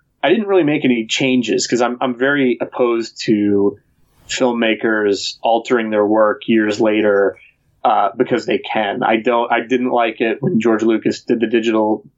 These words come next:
shit to the first Star Wars movies. I, I don't like, you know, I, I, I, I just, I'm not a fan of,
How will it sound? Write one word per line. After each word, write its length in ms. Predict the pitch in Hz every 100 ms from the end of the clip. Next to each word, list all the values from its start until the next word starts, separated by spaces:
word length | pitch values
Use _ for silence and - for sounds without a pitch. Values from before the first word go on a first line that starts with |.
| _ -
shit 380 | - 117 107
to 60 | 120
the 100 | 110
first 320 | - 107 -
Star 300 | - 160 147
Wars 240 | 139 131 127
movies. 640 | 127 123 123 120 117 110
I, 160 | 107 107 110
I 140 | 123 110
don't 300 | 117 117 117
like, 280 | 113 107 -
you 200 | 127 113
know, 140 | 107
I, 100 | 104
I, 240 | 123 123 127
I, 200 | 135 131
I 40 | 131
just, 160 | 127 123
I'm 140 | 127
not 280 | 123 131 131
a 40 | -
fan 400 | - 113 110 110
of, 500 | 113 104 101 98